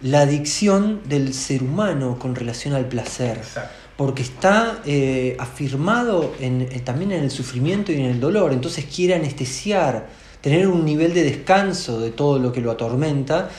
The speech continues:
Speaker 1: y busca esa compensación, ese placebo de, de, de conexión con el placer.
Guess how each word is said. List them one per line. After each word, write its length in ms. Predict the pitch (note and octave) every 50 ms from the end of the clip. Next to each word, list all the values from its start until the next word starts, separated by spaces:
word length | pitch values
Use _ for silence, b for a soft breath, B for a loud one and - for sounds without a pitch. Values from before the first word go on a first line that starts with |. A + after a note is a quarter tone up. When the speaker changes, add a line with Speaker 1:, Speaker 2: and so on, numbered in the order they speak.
| B B B
Speaker 1:
y 80 | B C#3+
busca 400 | C#3+ E3+ G#3 G#3 G#3 - G#3 G3+
esa 220 | F#3+ G3 - F3+ -
compensación, 720 | E3 D3 C#3+ C#3+ C#3+ C3 B2 C3 B2+ - G#3+ G#3+ F#3 D3+
ese 160 | C#3 - -
placebo 640 | B2 B2+ C3 B2+ B2 - - - A3 G#3+ E3+ C#3 B2+
de, 100 | B2 A#2+
de, 460 | A2+ - B2+ B2+ B2 A#2+ A#2 A2+ A2+ B B -
de 80 | C3 B2
conexión 420 | - C3 B2+ B2+ - - F3 E3+
con 140 | E3+ D#3 C3+
el 80 | B2+ B2
placer. 600 | B2+ B2+ A#2+ - - - G3+ F3 C#3+ A#2 A#2+